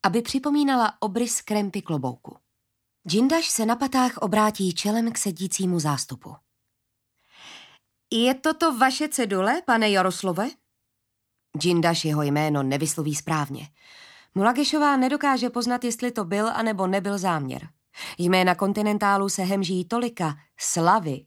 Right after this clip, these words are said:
Ilji a Ulji, že úspěšně proplout představováním je pro každého, kdo tu nežil více než deset let jako Mulagešová, prakticky nemožné. „Eh, ano,“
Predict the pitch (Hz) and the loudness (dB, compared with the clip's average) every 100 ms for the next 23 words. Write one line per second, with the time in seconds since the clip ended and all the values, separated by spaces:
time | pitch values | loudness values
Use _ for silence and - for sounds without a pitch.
0 | _ 202 233 196 147 139 - 135 - 233 | _ 0 2 2 0 -2 -4 -4 -2 0
1 | 285 151 120 - _ - _ - 185 - | 0 0 -2 -8 _ -20 _ -8 -4 -2
2 | 254 277 262 220 208 247 226 214 - 247 | -2 0 0 0 -2 -2 0 -2 -4 -8
3 | - 247 247 240 233 240 233 196 180 269 | -4 -2 0 2 0 0 0 0 -2 -6
4 | 269 226 175 190 190 180 196 190 190 185 | -4 -4 0 0 0 -2 -6 -4 -4 -2
5 | 175 175 208 190 175 156 190 170 190 185 | -4 -4 -4 -4 -4 -4 -6 -6 -6 -4
6 | 170 160 156 214 240 180 - 147 139 143 | -4 -2 -2 -2 -2 -4 -2 -2 -2 -4
7 | - - _ - 240 233 190 - 156 139 | -14 -20 _ -2 -2 -2 -6 -2 -2 -2
8 | 117 131 139 - _ _ _ _ _ _ | -4 -6 -10 -14 _ _ _ _ _ _
9 | _ _ _ _ - 123 202 - - - | _ _ _ _ -6 -4 -4 -8 -16 -16
10 | - _ _ _ _ 302 330 - | -18 _ _ _ _ 2 2 -2